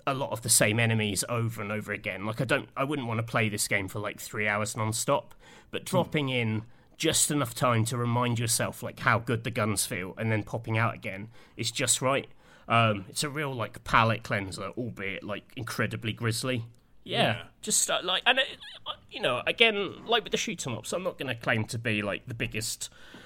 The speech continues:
Speaker 1: uh, expert or advocate of those ninety shooters. You know, I was playing point and click games when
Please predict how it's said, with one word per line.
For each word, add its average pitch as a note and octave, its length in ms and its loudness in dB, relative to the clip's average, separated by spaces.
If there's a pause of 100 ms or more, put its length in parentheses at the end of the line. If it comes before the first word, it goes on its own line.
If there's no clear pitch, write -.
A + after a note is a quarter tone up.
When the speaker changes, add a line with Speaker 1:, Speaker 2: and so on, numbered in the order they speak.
(140)
Speaker 1:
uh, A2+ 360 6
expert A#2+ 480 2
or G#2+ 240 0
advocate A#2 580 2
of A2 280 -2
those A2 240 -2
ninety A2+ 300 -2
shooters. G#2+ 600 0
You B2 60 -2
know, A2+ 100 2
I A#2 40 4
was A2+ 140 2
playing A2 360 2
point A#2 300 -2
and A2+ 100 -2
click - 240 -2
games A2+ 440 2
when A2 220 -4